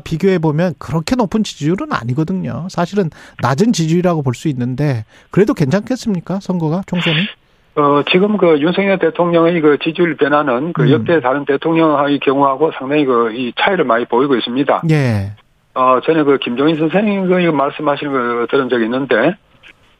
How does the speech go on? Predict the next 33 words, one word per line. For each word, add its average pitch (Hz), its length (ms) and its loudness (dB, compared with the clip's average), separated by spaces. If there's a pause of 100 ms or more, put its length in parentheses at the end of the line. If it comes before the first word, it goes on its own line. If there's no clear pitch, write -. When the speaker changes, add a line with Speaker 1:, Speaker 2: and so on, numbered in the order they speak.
Speaker 2:
어, 117 240 2 (120)
취임 175 220 0
그 147 200 2
백 147 200 0
일 190 280 0
정도의 151 760 2
그 131 240 -2
지-, - 160 -6 (200)
그 120 400 -4
지지율이 143 600 2
그, 110 420 -4 (580)
어, 104 440 2
오 120 180 2
년을 139 380 2
그 110 260 -2
계속 117 300 -2
간다고 120 640 0
그 110 460 -2
하는, 123 500 -4
아, 113 100 0
그런 120 220 -2
말씀을 120 580 -2
어느 120 500 0
경우에나 123 380 0
다 107 180 -2
그렇다고 127 500 -2
말씀하시는 113 640 -4
걸 107 120 -8
들-, 104 220 -4
들은 127 200 0
적이 110 160 -2
있습니다만은, 120 640 0
Speaker 1:
예. 131 440 0